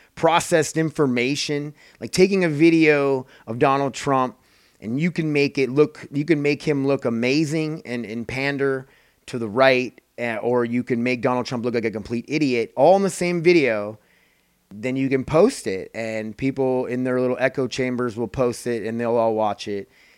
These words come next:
And I used to try to call people out for that. I was like, my friends would post a video, and I go, "I can find another video that makes,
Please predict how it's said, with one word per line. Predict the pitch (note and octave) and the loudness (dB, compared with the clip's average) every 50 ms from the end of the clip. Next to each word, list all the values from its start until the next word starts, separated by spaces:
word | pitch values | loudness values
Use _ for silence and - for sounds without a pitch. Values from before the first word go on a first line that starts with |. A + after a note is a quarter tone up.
| _ _ _ | _ _ _
And | - G2+ G2 F#2+ F#2+ - | -18 -14 -14 -14 -10 -4
I | - C#3 | 0 0
used | F#3+ G3+ - | 0 0 0
to | E3+ | -2
try | - E3+ D3 | 2 2 2
to | C#3+ | 2
call | - - C#3+ C#3+ C#3 | 2 4 4 4 4
people | - D3+ C#3 C3 C3 | 4 0 0 2 2
out | B2+ C3 C3+ B2+ - | 2 4 2 0 -2
for | - C3+ | -4 -2
that. | A#2 A2 G2+ F2+ F2+ | -2 -2 -2 -2 -4
I | G2 | -6
was | G#2 G2+ G2+ | -6 -2 -2
like, | G#2 G2+ F#2+ - - | -2 -2 -4 -6 -10
my | A2+ A#2 | -10 -10
friends | G#2 - - C#3 C#3 C#3 B2 | -8 -4 -2 -2 -2 -2 -2
would | B2+ A2 | -4 -2
post | - C#3+ C3+ A2+ - | 0 0 0 0 -2
a | B2 | -6
video, | A2 G#2 B2+ C3+ C#3+ C3+ A#2 G#2+ G#2 G#2 | -4 -2 0 0 0 0 0 0 0 -2
and | G#2 G#2+ | -2 -4
I | G#2 G2+ | -6 -4
go, | G#2+ G#2 G2+ | -4 -4 -2
"I | F#2+ A#2 D3 | 0 -2 -2
can | - G3+ F3 | 0 -2 -4
find | - - D3 D3 D3 C#3 | -2 -2 0 0 0 0
another | B2+ B2 B2 B2 C#3 D3+ D3 | -2 0 0 0 0 0 0
video | B2+ C3 C#3 C3 B2+ C3 C#3 D3 | 0 0 0 2 2 2 2 2
that | C3+ A#2 G#2+ | 0 -2 -2
makes, | A#2 A#2+ B2 B2 A#2 - - - - - - | -2 -4 -2 -4 -4 -8 -12 -16 -16 -18 -20